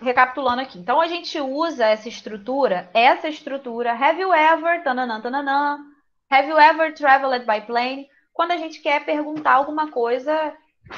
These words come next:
é, sobre a experiência de vida daquela pessoa. Have you ever donated blood? Você já doou sangue, né?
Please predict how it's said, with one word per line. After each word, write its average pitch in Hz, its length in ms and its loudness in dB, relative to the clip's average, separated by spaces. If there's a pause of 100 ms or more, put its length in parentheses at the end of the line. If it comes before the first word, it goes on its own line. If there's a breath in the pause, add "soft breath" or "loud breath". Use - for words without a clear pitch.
é, 247 320 0
sobre 247 300 -4
a - 20 2
experiência 285 960 -4 (120)
de 285 120 -8
vida 285 280 -4
daquela 320 280 0
pessoa. 311 500 0
Have 190 220 -8
you 262 100 0
ever 311 360 2
donated 254 500 -4
blood? 240 380 -6
Você 233 220 -8
já 311 120 0
doou 247 220 -2
sangue, 208 580 -4
né? 247 280 -4